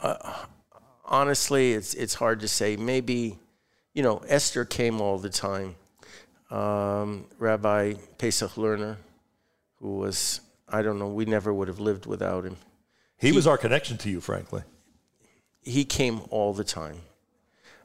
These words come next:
Speaker 1: Um, there were some other people that came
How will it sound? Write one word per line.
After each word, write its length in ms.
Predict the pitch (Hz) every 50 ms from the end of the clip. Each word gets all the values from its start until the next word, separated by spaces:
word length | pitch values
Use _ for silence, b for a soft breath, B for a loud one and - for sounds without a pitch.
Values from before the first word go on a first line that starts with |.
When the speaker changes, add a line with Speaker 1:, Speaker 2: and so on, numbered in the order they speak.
| b -
Speaker 1:
Um, 760 | - 117 110 107 107 107 104 107 104 104 101 104 104 101 85 - _ _ _ _ _ _ _ _ _ _ _ _ _ - - - -
there 160 | 143 147 147
were 120 | 147 151
some 220 | 147 - 160 151 127
other 240 | 98 135 135 143 139
people 380 | - - 170 156 - 117 117 107
that 200 | 117 110 101 -
came 500 | - - 113 107 104 104 101 101 98